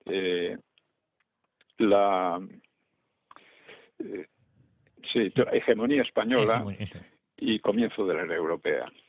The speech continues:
Speaker 1: Y esta será la Segunda Guerra Mundial y el fin de la Era Europea. En cuanto a estos dos, dos libros de que vengo hablando, lo de Los mitos de la guerra y Galería de charlatanes, pues echan por tierra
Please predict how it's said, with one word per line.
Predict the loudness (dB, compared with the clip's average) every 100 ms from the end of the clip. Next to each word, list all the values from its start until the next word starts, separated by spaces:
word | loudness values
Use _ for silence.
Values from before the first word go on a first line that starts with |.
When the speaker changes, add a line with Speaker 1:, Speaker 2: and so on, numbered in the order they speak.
| _
Speaker 1:
Y | -6
esta | -2 -2
será | 0 0
la | 0
Segunda | -2 -4 -4
Guerra | -4
Mundial | -4 -2 -2
y |
el | -4
fin | -8 -6
de |
la | -6
Era | -8
Europea. | -10 -12 -14 -16 -18 _ _ _ -20 -20 -20 -14 -6
En | 0
cuanto | 2 2
a | 0
estos | 2 2
dos, | 2 -2 -6
dos | -4 -2 0
libros | -2 -2 -4
de | -6
que | -4 -4 -4 -6 -8 -16 -6
vengo | 0 2 4
hablando, | 4 2 -2 -4 -6 -20 -8
lo | -4
de | -2
Los | -4 -4
mitos | -4 -2 -2
de |
la | 0
guerra | 2 2 2
y | 0
Galería | -2 0 0
de | 2
charlatanes, | 0 2 2 0 -4 -8 -14 -20 -20 -20 -20 0
pues | 0 2
echan | 2 2
por | -2 0
tierra | 2 4 2